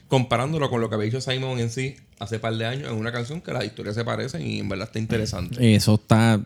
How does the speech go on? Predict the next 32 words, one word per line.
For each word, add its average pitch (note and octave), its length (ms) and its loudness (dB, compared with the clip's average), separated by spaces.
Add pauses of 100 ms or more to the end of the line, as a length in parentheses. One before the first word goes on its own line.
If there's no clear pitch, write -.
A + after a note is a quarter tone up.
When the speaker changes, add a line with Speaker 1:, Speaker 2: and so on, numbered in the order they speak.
(100)
Speaker 2:
eh, G1+ 180 -10 (460)
Speaker 1:
¿Verdad? G#2 240 -2
Speaker 2:
es C#3+ 60 10
medio F#3+ 240 10
hasta B2 320 6
creepy A2+ 500 6
y - 40 2
todo. G#2+ 160 6
Speaker 1:
Sí, A2 140 4
está, A2+ 260 0
Speaker 2:
Sí, A#2 80 8
Speaker 1:
está, A2 120 6
Speaker 2:
sí, A2+ 60 6
Speaker 1:
está B2 120 8
Speaker 2:
pare-, A2+ 160 8
Speaker 1:
creepy, G2 160 2
está G#2+ 180 -2
creepy. G#2 240 0
Yo G#2+ 100 4
puse A#2+ 200 2
los D3+ 120 6
Speaker 2:
parece C#3 180 6
Speaker 1:
clips C#3 140 2
de C3 60 6
cada B2 180 6
uno C#3 140 2
diciendo C#3 340 2
lo C3 100 4
mismo. A#2 440 4 (560)
Speaker 2:
Se - 120 -12
escucha A2+ 300 0
profético A2 680 -2